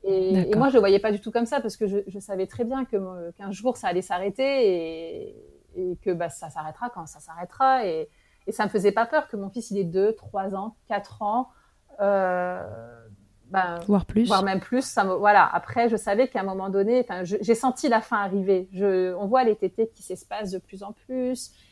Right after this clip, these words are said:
Speaker 1: Et puis même, il y a des jours où il y a plus de tétés du tout. Puis après, c'est, voilà, c'est une tétée de temps en temps, de façon occasionnelle. Et puis un jour, euh, on se rend compte, enfin, moi, un jour, je me suis dit, « Purée, ça fait une semaine qu'il a pas tété.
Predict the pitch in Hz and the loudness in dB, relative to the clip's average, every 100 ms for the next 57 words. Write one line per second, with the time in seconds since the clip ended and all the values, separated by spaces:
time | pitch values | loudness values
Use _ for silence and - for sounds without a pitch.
0 | _ _ 196 - - 226 220 226 196 208 | _ _ -6 -6 0 2 4 2 4 2
1 | 214 220 202 - 233 - 262 269 247 269 | 4 4 2 -2 -10 -6 -6 -4 -4 -4
2 | - 247 247 254 247 - 233 - 226 - | -4 -2 0 -2 -4 -8 -10 -10 -14 -8
3 | 214 233 233 226 - _ - 202 226 220 | -2 0 0 -2 -16 _ -6 2 4 4
4 | 226 214 220 233 277 285 240 226 196 190 | 4 4 2 0 0 -2 -2 -4 -4 -6
5 | 185 214 220 233 262 254 220 - 196 196 | -10 -4 0 2 2 2 2 0 -4 -2
6 | 320 320 196 - - _ _ _ _ 214 | 2 2 0 -2 -20 _ _ _ _ -14
7 | - 208 190 294 339 208 190 254 233 226 | -8 -6 -2 -2 -2 -4 0 2 2 -2
8 | 302 208 - 190 - 247 453 - 208 190 | -2 -4 -4 -8 -6 -4 -4 -4 -6 -6
9 | 190 294 349 381 269 247 254 254 269 - | -4 -2 -2 -2 -4 -2 -2 -2 -4 -4